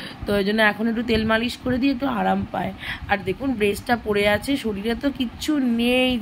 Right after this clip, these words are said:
চেহারায়, দিন দিন রোগা হয়ে যাচ্ছে। কি রোগা হয়ে যাচ্ছে? ওয়েট কিন্তু জন্মের সময় খারাপ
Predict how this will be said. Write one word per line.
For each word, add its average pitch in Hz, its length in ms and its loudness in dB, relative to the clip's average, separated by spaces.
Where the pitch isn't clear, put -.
চেহারায়, 214 640 4
দিন 220 140 -4
দিন 277 240 0
রোগা 220 380 2
হয়ে 208 160 2
যাচ্ছে। 208 300 -4
কি 262 140 -10
রোগা 269 360 0
হয়ে 240 240 0
যাচ্ছে? 220 380 -4
ওয়েট 285 280 0
কিন্তু 302 260 0
জন্মের 254 420 0
সময় 277 260 0
খারাপ 254 340 2